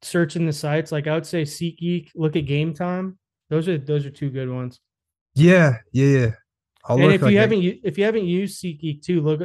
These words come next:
Speaker 1: you can, like, do promo codes for your first one. You can get, like, fifteen dollars off.
Speaker 2: Yeah, I think I'll do
Speaker 1: Be a
Speaker 2: that.
Speaker 1: fucking sponsor, SeatGeek, you cocksuckers.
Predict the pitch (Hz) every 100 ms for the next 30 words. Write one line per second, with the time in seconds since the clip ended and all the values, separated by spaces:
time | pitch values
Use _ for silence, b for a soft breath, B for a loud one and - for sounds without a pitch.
0 | 170 156 165 165 160 127 147 147 139 143
1 | 143 139 139 127 - 135 127 127 135 135
2 | 135 135 156 156 _ _ 143 139 143 131
3 | 123 - 139 143 135 135 131 120 131 135
4 | - _ _ _ _ _ _ _ _ _
5 | _ _ _ 131 139 131 113 - - 117
6 | 131 120 113 165 208 214 226 220 - 196
7 | 226 240 180 147 - 151 147 185 190 147
8 | 160 143 - 156 220 226 220